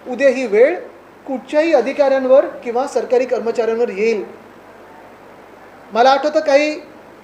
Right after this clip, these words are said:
महिन्यांपूर्वी वेतन श्रेणीवर चर्चा झाली, मग केंद्राने सातवं वेतन आयोग जाहीर केलं, त्याच्यानंतर राज्य सरकारने सांगितलं की आम्ही पण आता सगळं करू हे.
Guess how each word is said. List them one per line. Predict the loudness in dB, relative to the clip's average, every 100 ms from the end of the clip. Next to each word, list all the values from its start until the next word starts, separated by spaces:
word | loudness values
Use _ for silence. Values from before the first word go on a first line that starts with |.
| -20 -10
महिन्यांपूर्वी | 0 2 2 -2 -4
वेतन | -2 -2 -2
श्रेणीवर | -4 -2 -2 2
चर्चा | 2 2
झाली, | 2 2 2
मग | 0 0 0 -8
केंद्राने | -4 0 0 -2
सातवं | -2 -2 0
वेतन | 0 0 0
आयोग | 0 0
जाहीर | 0 0
केलं, | 2 2
त्याच्यानंतर | 2 0 -2 0 -2
राज्य | 0 -4 0
सरकारने | -2 0 -2
सांगितलं | -2 -2 -4
की | -4 -2
आम्ही | -2 -4
पण | -2
आता | -2
सगळं | 0 2 2
करू | 2
हे. | 0